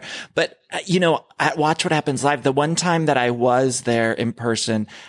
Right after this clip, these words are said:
I noticed how everyone was sort of behind the scenes, and, you know, I was, like, really, like, putting on my monocle, trying to figure everyone out. And I think that's the easiest way to tell, like, what a workplace environment is like and,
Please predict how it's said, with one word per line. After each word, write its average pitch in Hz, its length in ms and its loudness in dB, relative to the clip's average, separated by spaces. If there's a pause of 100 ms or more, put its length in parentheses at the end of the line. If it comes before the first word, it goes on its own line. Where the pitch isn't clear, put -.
(100)
I 127 140 2
noticed 135 680 0
how 127 460 2
everyone 123 600 0
was 117 240 2
sort 117 180 0
of 104 120 -4
behind 110 340 0
the 107 60 2
scenes, 107 300 -2
and, 120 100 -4
you 120 180 -2
know, 135 80 2
I 127 60 4
was, 123 140 0
like, 135 120 -2
really, 143 200 4
like, 127 160 2
putting 131 240 2
on 120 80 2
my 117 80 4
monocle, 113 420 0
trying 110 220 -2
to 113 40 -4
figure 113 220 -4
everyone 110 300 -2
out. 107 220 -4 (400)
And 135 220 0 (460)
I 135 140 0
think 147 200 0
that's 135 280 0
the 135 200 0
easiest 135 360 2
way 120 160 4
to 117 100 2
tell, 117 400 2
like, 117 220 -2
what 113 160 0
a 107 40 2
workplace 117 520 -2
environment 107 480 0
is 101 160 -4
like 98 360 0
and, 107 240 -4